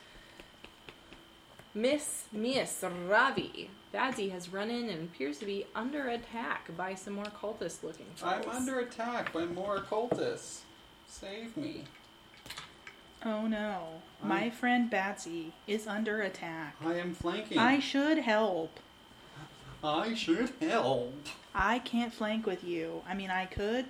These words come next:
Speaker 3: but I don't want to, 'cause I will die. So I'm going to stay at a distance. Thank you.
Speaker 2: Oh, you're Ravi. Sorry, I thought it was
Speaker 3: Yes,
Speaker 2: Kikyo.
Speaker 3: I am Ravi. I know it's confusing. I have so many characters.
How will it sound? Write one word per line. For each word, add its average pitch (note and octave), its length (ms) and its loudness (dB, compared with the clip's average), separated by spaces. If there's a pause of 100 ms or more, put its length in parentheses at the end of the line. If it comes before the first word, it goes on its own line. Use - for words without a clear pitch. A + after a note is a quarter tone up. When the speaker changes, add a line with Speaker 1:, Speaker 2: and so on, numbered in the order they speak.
(180)
Speaker 3:
but G3+ 120 0
I G3 140 2
don't G3 240 -2
want E3 240 -4
to, D#3+ 200 -10 (120)
'cause F#3+ 180 -8
I F3+ 120 -6
will E3 200 -8
die. F#3 380 -6 (720)
So - 200 -12
I'm F3+ 200 -10
going A3 200 0
to G#3 100 2
stay C#3 400 -6 (300)
at G#3 120 -4
a F3+ 40 -4
distance. - 600 -14 (220)
Thank C4+ 260 0
you. - 80 -10 (100)
Speaker 2:
Oh, C#3 60 2
you're B2 140 -2
Ravi. G#2 440 -6
Sorry, - 200 -12
I - 20 -12
thought F#3+ 140 -4
it D#3+ 80 -10
was - 180 -14
Speaker 3:
Yes, - 160 -14
Speaker 2:
Kikyo. F#3+ 100 -8
Speaker 3:
I G3+ 60 -8
am G#3+ 180 -4
Ravi. F3+ 360 -10 (1200)
I A3+ 100 4
know G#3+ 220 2
it's A3 160 0
confusing. G#3+ 840 0 (160)
I A3 40 -12
have F#3+ 220 -10
so E3+ 200 -8
many D3 180 -8
characters. - 640 -14